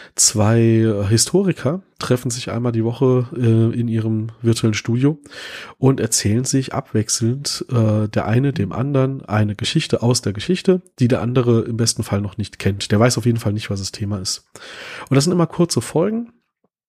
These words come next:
in der pro Folge ein geschichtliches Thema, also eine Geschichte aus der Geschichte erzählt wird. Ähm, hat den Vorteil, dass dann die Geschichte auch abgeschlossen ist. Man kann sich das schön mal, äh, zwischendurch anhören.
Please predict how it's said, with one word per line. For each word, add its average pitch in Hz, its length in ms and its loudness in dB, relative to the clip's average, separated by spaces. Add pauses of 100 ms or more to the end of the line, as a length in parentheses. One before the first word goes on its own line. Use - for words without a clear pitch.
(580)
in 120 180 2
der 113 360 4
pro 135 520 0
Folge 117 640 2 (160)
ein 123 340 2
geschichtliches 117 760 -4
Thema, 127 260 2
also 104 140 0
eine 113 220 0
Geschichte - 380 -4
aus 110 100 -4
der 107 120 -4
Geschichte - 340 -6
erzählt 147 340 0
wird. 139 180 2 (640)
Ähm, 110 640 0 (140)
hat 117 200 0
den 113 100 0
Vorteil, 123 340 2
dass 110 200 -4
dann 107 240 -4
die 113 100 -6
Geschichte 113 300 -2
auch 101 80 -6
abgeschlossen - 560 -4
ist. 233 180 -4
Man - 100 -4
kann 113 160 -2
sich 110 160 -4
das 107 160 -2
schön 117 300 0
mal, 107 680 0
äh, 101 40 -8
zwischendurch 101 440 -8
anhören. 147 440 2